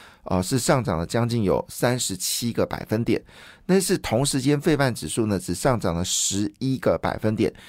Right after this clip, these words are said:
也就是说台积电远超过于费半指数的涨幅，我们称之为巴菲特红利。所以巴菲特如果真的卖掉台积电的话，我们要有心理准备，可能或许，好，在未来这几天台积电会有一些，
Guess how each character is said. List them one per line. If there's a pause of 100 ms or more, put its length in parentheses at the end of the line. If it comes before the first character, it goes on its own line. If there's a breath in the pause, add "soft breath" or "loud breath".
(140 loud breath)
也
就
是
说
台
积
电 (280 soft breath)
远
超
过
于
费
半
指
数
的
涨
幅， (240 loud breath)
我
们
称
之
为
巴
菲
特
红
利。 (380 loud breath)
所
以
巴
菲
特
如
果 (120)
真
的
卖
掉
台
积
电
的
话， (300 loud breath)
我
们
要
有
心
理
准
备，
可
能 (260 loud breath)
或
许，
好，
在
未
来
这
几
天 (320 loud breath)
台
积
电
会
有
一
些，